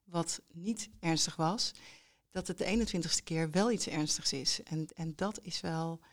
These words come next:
de finesse die je moet hebben. En, eh, ja, het pluis-niet-pluis gevoel, zeggen we dan, hè?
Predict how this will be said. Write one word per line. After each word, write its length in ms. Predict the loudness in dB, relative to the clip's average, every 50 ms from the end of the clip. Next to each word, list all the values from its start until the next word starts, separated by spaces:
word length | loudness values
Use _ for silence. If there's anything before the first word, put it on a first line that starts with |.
| _ _ _ _ _ _ _
de 200 | -8 -6 -4 -4
finesse 500 | 0 2 4 6 6 6 6 4 4 4
die 120 | 0 0
je 60 | 0
moet 160 | 0 0 0
hebben. 380 | 0 0 0 0 -2 -2 -4 -4
En, 300 | -4 -2 -2 -2 0 0
eh, 800 | 0 -2 -2 -4 -6 -10 _ _ _ _ _ _ _ _ -10 -4
ja, 200 | 0 0 0 0 -2
het 220 | -8 -10 -10 -12 -2
pluis-niet-pluis 880 | _ 6 8 8 10 10 8 10 10 8 8 8 6 6 8 8 8 6
gevoel, 320 | 6 6 8 8 10 10 10
zeggen 240 | 10 10 10 10 10
we 60 | 10
dan, 200 | 10 10 10 8
hè? 120 | 6 4